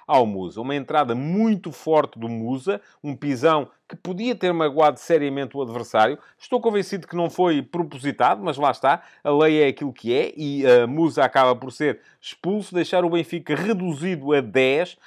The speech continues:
ainda com quarenta minutos de jogo, e foram mais que quarenta, porque depois, naturalmente, houve os descontos. Portanto, foram, ah, uns cinquenta e muitos minutos que o Benfica esteve, ah, com um homem a menos. Roger Schmidt reagiu imediatamente, fez sair Di Maria.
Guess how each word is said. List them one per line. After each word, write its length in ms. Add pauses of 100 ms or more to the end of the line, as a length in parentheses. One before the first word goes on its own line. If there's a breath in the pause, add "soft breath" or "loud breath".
ainda 380
com 240
quarenta 680
minutos 380
de 80
jogo, 220
e 60
foram 220
mais 220
que 60
quarenta, 420
porque 240
depois, 220
naturalmente, 460 (260 soft breath)
houve 220
os 100
descontos. 480
Portanto, 300
foram, 280 (240 loud breath)
ah, 200
uns 320
cinquenta 440
e 80
muitos 420
minutos 380
que 60
o 60
Benfica 320
esteve, 320 (260 soft breath)
ah, 160
com 180
um 140
homem 260
a 40
menos. 420
Roger 340
Schmidt 400
reagiu 720
imediatamente, 880 (240 soft breath)
fez 340
sair 300
Di 80
Maria. 480